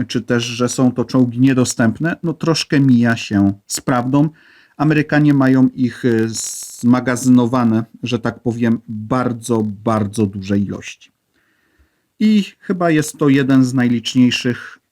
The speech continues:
aktualnie użytkowanych czołgów na świecie, jeśli nie najszerzej stosowany czołg. Amerykanie użytkowa-, użytkują ich dużo, Egipt również. My będziemy mieć prawie czterysta sztuk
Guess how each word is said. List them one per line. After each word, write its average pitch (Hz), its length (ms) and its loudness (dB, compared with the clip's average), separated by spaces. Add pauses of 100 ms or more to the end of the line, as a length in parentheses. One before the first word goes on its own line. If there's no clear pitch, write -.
(100)
aktualnie 143 640 2
użytkowanych 113 760 -2
czołgów 98 340 -4
na 101 140 2
świecie, - 400 -8
jeśli 143 480 -2
nie 113 360 0 (360)
najszerzej 123 560 0
stosowany 101 640 -2
czołg. - 380 -12 (480)
Amerykanie 135 640 0
użytkowa-, 107 680 -2
użytkują 110 680 -2
ich 104 180 -6
dużo, 139 440 0 (260)
Egipt 117 440 -4
również. 139 680 0 (260)
My 151 140 2
będziemy 123 420 2
mieć 110 200 0
prawie 104 300 -2
czterysta 127 560 -4
sztuk - 420 -4